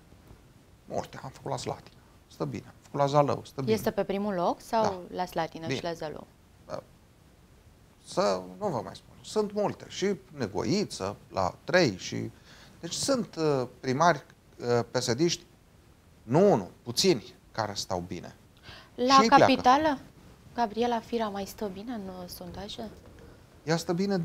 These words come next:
Speaker 1: dintr-un singur considerent. Că n-are un contracandidat, uh,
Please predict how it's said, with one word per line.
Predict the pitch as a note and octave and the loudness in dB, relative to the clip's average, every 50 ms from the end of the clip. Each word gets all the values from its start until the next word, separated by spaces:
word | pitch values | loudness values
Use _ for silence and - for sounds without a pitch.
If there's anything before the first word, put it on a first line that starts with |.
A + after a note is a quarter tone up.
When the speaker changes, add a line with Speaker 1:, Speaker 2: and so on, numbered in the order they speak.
| D#3 C#3+ | -2 -4
Speaker 1:
dintr-un | C#3+ F#3 G3 F#3+ F3+ - F3 E3 | -2 -2 -2 -2 -2 -4 -4 -4
singur | D#3+ - F3+ F3 E3 E3 D#3 | -4 -4 -4 -4 -4 -4 -4
considerent. | - D#3+ D#3 D3 D3 C#3 A2+ G2 E2+ E2+ - - - - - - | -4 -6 -6 -4 -4 -4 -4 -6 -6 -10 -14 -20 -20 -20 -20 -16
Că | - G3 | -10 -6
n-are | G#3 G#3+ G3+ G3 - - - - - - - - - - _ - | -4 -4 -4 -4 -6 -10 -20 -20 -20 -20 -20 -20 -20 -20 _ -12
un | B2+ C3 C#3+ | -8 -8 -8
contracandidat, | C#3 - E3+ F3 E3+ - D3+ C#3+ - C3 C3 B2 A#2+ B2 D3+ D#3 D#3 - - - - _ - - - - - - - - - - - - - | -6 -4 -2 -2 0 0 -2 -2 -2 -4 -4 -2 2 2 2 2 0 -2 -18 -20 -20 _ -20 -20 -20 -20 -20 -20 -20 -20 -20 -20 -20 -8 -2
uh, | B2+ C3 C3 C3 C3 C3 B2+ C3 C3 B2+ B2+ B2+ B2+ B2 A#2+ A#2 A2 G#2+ - | 4 6 8 8 10 10 10 10 10 10 8 8 8 6 6 4 2 0 -4